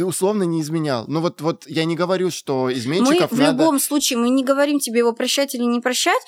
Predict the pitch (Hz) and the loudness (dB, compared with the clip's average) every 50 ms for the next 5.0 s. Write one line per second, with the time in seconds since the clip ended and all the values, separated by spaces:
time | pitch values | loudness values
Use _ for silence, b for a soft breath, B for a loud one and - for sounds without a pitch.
0 | B B B B B 233 240 254 302 - 311 277 240 - 247 240 226 247 254 269 | B B B B B 2 4 4 4 2 2 -2 0 0 0 0 2 2 2 2
1 | 277 277 269 247 - - _ _ _ - 262 - - 285 277 - 277 269 254 233 | 2 2 0 0 -4 -6 _ _ _ -2 -2 0 0 -2 0 2 2 2 2 2
2 | 208 208 202 202 180 202 196 190 196 190 196 180 175 - - 196 220 247 254 - | 2 0 0 0 0 0 0 0 0 0 0 -2 -4 -4 -4 -2 0 0 0 2
3 | 294 311 370 392 403 339 - - - - - 247 262 262 247 240 233 247 302 453 | 2 2 2 0 -2 -6 -6 -6 -4 0 0 2 2 2 0 0 0 0 0 -2
4 | - - - - 214 196 202 220 226 233 254 - - 269 247 - 233 208 190 175 | -2 -2 -4 -4 -4 -2 -2 -2 -2 -2 -2 -2 -2 -4 -2 -2 -2 -2 -2 -4